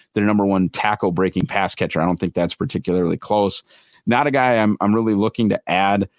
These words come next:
Uh, really, it comes down to Kalen Bullock versus Chris Jenkins for me. And for me, um, with what I've added in a t-, from a tackling standpoint, potentially at the star or the nickel position,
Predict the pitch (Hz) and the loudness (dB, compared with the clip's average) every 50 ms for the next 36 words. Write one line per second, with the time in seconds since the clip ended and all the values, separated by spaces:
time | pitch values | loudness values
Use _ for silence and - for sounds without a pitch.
0 | _ _ _ - - 98 95 92 90 90 87 104 131 190 233 220 - 165 151 143 | _ _ _ -6 -4 -2 0 0 0 0 0 0 0 0 0 0 0 -2 -2 -2
1 | 120 - 127 127 123 113 - - 110 117 120 120 107 90 101 107 110 113 107 - | 0 0 0 0 0 -2 -2 -2 -2 0 2 2 2 2 2 2 2 2 0 -2
2 | - - 98 104 98 - 110 98 - - - 107 98 - - 101 95 98 - 107 | -4 -4 -2 -2 0 0 -2 -2 -2 -2 -2 -2 -2 -2 -2 0 0 0 0 0
3 | 101 98 - - 98 85 82 82 80 85 95 95 - _ _ _ _ - - - | -2 -2 -2 -2 0 2 2 2 2 2 0 0 -4 _ _ _ _ -20 -20 -12
4 | - - - 104 104 95 92 92 - - - - 143 143 120 107 101 104 110 120 | -6 -2 0 0 2 2 2 0 0 -2 -4 -2 0 2 2 4 4 4 4 4
5 | 135 151 160 175 170 _ _ _ _ _ - - 92 95 92 90 85 90 87 85 | 2 2 2 0 -2 _ _ _ _ _ -6 -4 -2 0 0 0 0 0 0 0
6 | - - - _ _ _ _ - 107 101 - 120 135 147 160 143 120 117 120 120 | -2 -4 -8 _ _ _ _ -6 -6 -2 0 0 2 2 2 2 2 2 2 2
7 | 123 113 98 - - - 85 92 - - - - 117 - 117 95 - - - - | 2 0 -2 -4 -4 0 0 0 0 0 -2 -2 -2 0 -2 -2 -2 -4 -2 -2
8 | 120 135 131 - 143 139 139 - - 143 139 139 - 156 143 104 92 - 120 120 | -2 -2 0 0 0 0 0 0 0 0 0 0 0 0 -2 -2 -2 0 0 0
9 | 120 - 135 123 117 107 - - - - - 113 104 110 113 110 104 95 90 92 | 0 0 0 0 0 0 0 -2 -4 -2 0 2 2 2 2 2 2 2 2 2
10 | 101 104 - 113 - - 95 82 92 101 104 - - 117 120 123 | 2 0 -2 -4 -2 -2 -2 0 0 0 0 0 0 0 0 -2